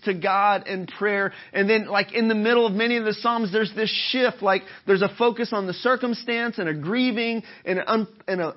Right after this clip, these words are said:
unloading of the burden. And then there's this reminder, "God, you're good. God, you're holy. God, you're faithful. God, you're loving. You, God, will answer. You will intervene." And God does that.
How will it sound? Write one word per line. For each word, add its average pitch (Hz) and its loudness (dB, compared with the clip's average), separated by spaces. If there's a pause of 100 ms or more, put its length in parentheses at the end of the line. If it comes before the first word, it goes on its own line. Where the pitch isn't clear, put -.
unloading 214 2
of 180 -4
the 175 -2
burden. 226 2 (220)
And 208 0
then 214 2
there's 220 0
this 208 -4
reminder, 214 0
"God, 247 -4
you're 233 -4
good. 233 0
God, 247 0
you're 240 -4
holy. 240 -2
God, 254 2
you're 240 -6 (100)
faithful. 240 0
God, 233 2
you're 240 -6
loving. 233 -2 (180)
You, 262 6
God, 233 2
will 220 -4
answer. 233 -4
You 240 2
will 240 -2
intervene." 226 -2 (260)
And 226 -2
God 240 -2
does 240 -2
that. 214 -6